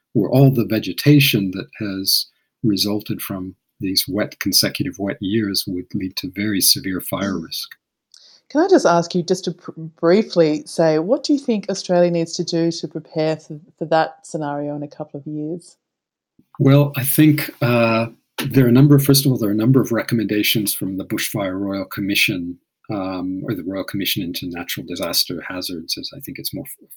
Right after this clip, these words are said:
Speaker 1: formally called, which are now being implemented that will, will improve our ability, particularly to respond to disasters and to, and to, uh, work with communities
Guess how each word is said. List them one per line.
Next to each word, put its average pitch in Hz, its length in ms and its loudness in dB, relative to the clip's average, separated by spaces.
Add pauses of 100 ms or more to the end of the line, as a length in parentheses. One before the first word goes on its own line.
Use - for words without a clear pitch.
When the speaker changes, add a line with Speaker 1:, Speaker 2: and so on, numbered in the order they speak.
Speaker 1:
formally 101 360 -6
called, 92 480 -2 (540)
which 113 400 4
are 117 60 0
now 120 200 4
being 110 260 2
implemented 95 680 -8
that 92 220 -10 (100)
will, 135 260 6 (220)
will 139 240 6
improve 135 580 4
our 120 140 4
ability, 113 540 2
particularly 120 840 0
to 107 320 -4
respond 107 640 -2
to 110 100 -6
disasters 101 680 -4
and 101 200 -6
to, 104 220 -8 (460)
and 98 200 -4
to, 95 460 0 (140)
uh, 95 300 -2
work 110 380 -2
with 95 160 -4
communities 95 880 -2